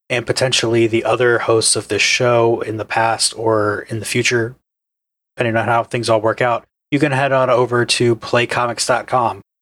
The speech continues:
where, as we're recording today, I had a top secret bonus episode that was supposed to come out yesterday, but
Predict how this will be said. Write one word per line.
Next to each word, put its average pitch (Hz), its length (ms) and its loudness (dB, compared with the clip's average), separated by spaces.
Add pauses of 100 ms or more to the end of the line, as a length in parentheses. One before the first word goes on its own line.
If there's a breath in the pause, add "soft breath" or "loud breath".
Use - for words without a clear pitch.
(120)
where, 117 340 2
as 143 220 0
we're 151 100 4
recording 135 400 2
today, 139 460 2 (240 soft breath)
I 143 80 0
had 127 240 0
a 113 80 2
top - 280 -2
secret 139 280 -2
bonus 139 320 2
episode 117 460 0
that 110 220 2
was 110 140 -6
supposed 139 300 0
to - 80 -8
come 135 240 0
out - 120 -2
yesterday, 117 460 0
but 104 220 0